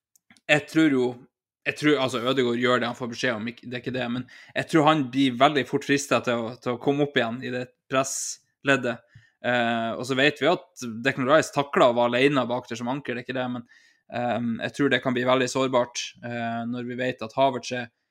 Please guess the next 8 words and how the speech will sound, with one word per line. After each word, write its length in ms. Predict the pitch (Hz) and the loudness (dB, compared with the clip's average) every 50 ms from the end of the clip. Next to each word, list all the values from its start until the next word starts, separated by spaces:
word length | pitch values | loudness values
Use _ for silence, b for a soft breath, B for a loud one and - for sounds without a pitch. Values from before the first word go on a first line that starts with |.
| _ _ _ _ _ _ - 139 | _ _ _ _ _ _ -2 0
er 120 | 135 131 | 4 6
veldig 300 | 143 151 156 151 147 131 123 | 6 6 8 8 6 4 4
god, 520 | 131 143 143 143 139 127 - _ _ - - 131 | 4 4 4 4 4 2 -2 _ _ -8 -4 -2
eh, 320 | 127 127 127 127 123 127 123 _ - | 0 2 2 0 0 -4 -8 _ 0
kanskje 320 | - 160 160 156 - 180 151 | 0 2 2 2 0 0 0
ikke 200 | - 147 131 127 123 123 127 - _ _ _ - | 2 0 0 -2 -4 -10 -16 -20 _ _ _ -8
nødvendigvis 600 | 143 139 143 131 135 147 147 147 127 123 120 - - | -4 -2 0 0 2 2 0 0 0 -2 -4 -2 -4
som 100 | 123 117 | -4 -6